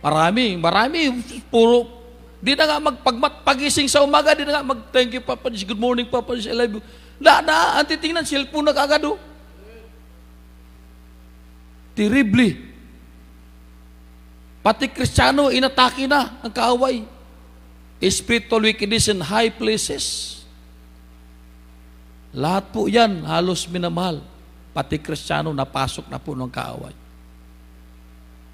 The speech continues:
Kaya mag-ingat po tayo, minamahal. Yung, ah, yung, ah, paggamit po sa social media, ito ba'y nalulugod ang Diyos? Ito ba'y informative? Nakatulong siya, nakadagdag ng kaalaman o walang kwinta?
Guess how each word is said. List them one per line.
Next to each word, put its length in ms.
Kaya 240
mag-ingat 640
po 160
tayo, 480
minamahal. 640
Yung, 260
ah, 320
yung, 400
ah, 220
paggamit 500
po 80
sa 160
social 320
media, 300
ito 180
ba'y 240
nalulugod 580
ang 160
Diyos? 720
Ito 260
ba'y 320
informative? 880
Nakatulong 720
siya, 140
nakadagdag 720
ng 100
kaalaman 560
o 160
walang 300
kwinta? 420